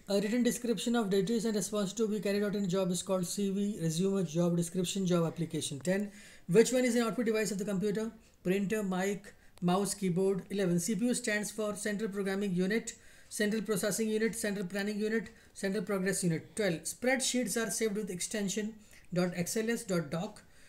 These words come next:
dot P D F, dot M P three. Thirteen, one bytes is equal to two bits, four bits, eight bits, sixteen bits. Fourteen, computer network that spans a regional, national, or global area is called lan, man, wan, can. Fifteen, which is a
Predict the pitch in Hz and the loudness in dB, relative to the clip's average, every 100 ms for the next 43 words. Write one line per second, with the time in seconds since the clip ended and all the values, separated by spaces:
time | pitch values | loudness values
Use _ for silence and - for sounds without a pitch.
0 | - - 208 - 247 262 247 226 208 214 | -18 -2 -2 2 2 4 2 2 0 0
1 | 233 240 233 220 214 233 226 226 226 226 | 0 0 -4 -2 -2 0 0 0 0 0
2 | 233 202 226 185 240 214 233 233 220 214 | -2 -2 -2 0 0 2 2 2 0 2
3 | 247 240 - 202 202 226 226 175 226 220 | 0 -2 -4 -2 0 0 -2 -2 -2 0
4 | 254 - - - - 214 214 240 233 202 | 0 -2 -12 -20 -8 -4 0 0 2 0
5 | 240 233 247 240 233 226 - 214 214 226 | -2 0 -2 0 -2 -2 -2 -4 -4 -2
6 | 208 214 226 226 202 202 202 220 220 - | -2 0 0 0 -2 -4 -4 -4 -4 -8
7 | - - - 165 226 247 247 233 - - | -20 -20 -4 0 2 2 2 -2 -10 -20
8 | - 185 208 240 233 226 - 208 220 - | -10 0 2 4 4 2 0 -2 -2 -8
9 | - - 185 208 240 240 185 196 214 180 | -20 -6 0 2 2 0 0 -2 0 0
10 | 196 226 226 220 175 135 - - - 247 | 0 -2 -2 0 0 -4 -14 -20 -6 -4
11 | 247 262 185 165 185 226 254 247 247 233 | 0 2 0 0 0 0 0 0 0 -2